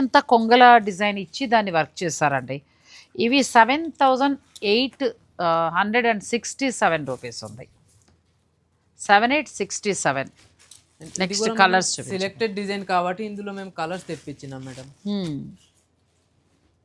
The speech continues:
Speaker 2: ఇందులో కలర్స్ ఉన్నాయి కూడా.
Speaker 1: వావ్, చాలా బాగున్నాయి ఇవి, పార్టీ వేర్. ఇది చాలా బాగుంది కలర్, ఇండిగో బ్లూ.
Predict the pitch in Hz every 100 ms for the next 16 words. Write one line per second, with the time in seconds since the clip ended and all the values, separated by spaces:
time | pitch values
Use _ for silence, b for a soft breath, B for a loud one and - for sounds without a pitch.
0 | _ _ _ _ _ _ - - _ _
1 | _ - - - - 156 170 196 180 165
2 | 147 139 127 123 120 107 85 87 - -
3 | 190 202 220 202 147 123 - 135 143 -
4 | 185 190 233 185 160 139 - _ - -
5 | _ _ _ _ _ _ _ _ _ -
6 | - _ _ _ _ _ - - _ _
7 | _ _ _ _ - - - - - 185
8 | 214 196 151 131 131 123 131 - 127 143
9 | - 190 190 208 220 170 185